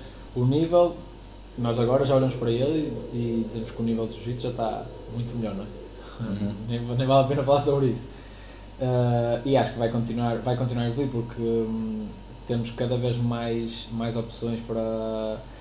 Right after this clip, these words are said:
Speaker 1: para, para treinar bem, então vai sempre haver aquela procura de, de evolução de to-,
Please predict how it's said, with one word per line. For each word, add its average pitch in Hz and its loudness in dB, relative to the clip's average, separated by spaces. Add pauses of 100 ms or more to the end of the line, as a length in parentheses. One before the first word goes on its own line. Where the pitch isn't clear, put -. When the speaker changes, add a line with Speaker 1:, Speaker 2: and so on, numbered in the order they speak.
(280)
Speaker 1:
para, 113 2
para 117 -2
treinar 117 -2 (100)
bem, 135 0 (260)
então 170 -8 (540)
vai 131 2
sempre 139 0
haver 135 4
aquela 131 2
procura 123 2
de, 113 2
de 117 -2
evolução 117 -2
de 117 -2
to-, 123 0